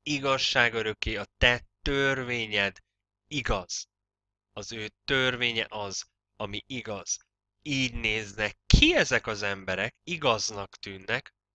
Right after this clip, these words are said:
az ő törvénye az igaz, tehát ők úgy néznek ki, mint akik a törvényeket cselekszik, de belről rakva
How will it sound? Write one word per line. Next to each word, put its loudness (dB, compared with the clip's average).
az -8
ő -8
törvénye 0
az -8
igaz, -4
tehát 4
ők -6
úgy -8
néznek -2
ki, 2
mint -10
akik 0
a -6
törvényeket 2
cselekszik, 0
de 6
belről 4
rakva 2